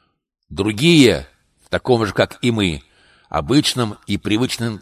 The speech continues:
для нас виде, животные. Мне посчастливилось это понимать и видеть. Вот сейчас один из таких людей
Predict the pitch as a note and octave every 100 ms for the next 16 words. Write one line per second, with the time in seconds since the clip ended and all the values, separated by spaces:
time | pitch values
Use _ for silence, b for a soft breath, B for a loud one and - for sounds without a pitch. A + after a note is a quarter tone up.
0 | _ F2 B2+ A#2+ A2 - E2+ G2 D#3+ C3+
1 | C#3+ A#2+ - _ _ - D2 E2 C#2 D2+
2 | D#2 - C2+ A#1 - _ _ _ _ _
3 | _ - F#2+ F3+ - D3+ - - C#3 D#3+
4 | D3 C#3+ C3 - - - _ - G2 E2+
5 | D#2 D#2+ C#2+ C#2+ D#2+ A2+ - - - _
6 | _ _ - F2 C#2+ C2+ B1+ G1+ - -
7 | _ _ _ A2 E3+ A#2+ - B2 - D3
8 | A#2+ - - G#2+ A#2 C3 A#2+ A2 G#2 -
9 | F#2 - A#2 G#2 - - _ _ D#2 D#2
10 | C#2+ A#2+ E3 E3 C3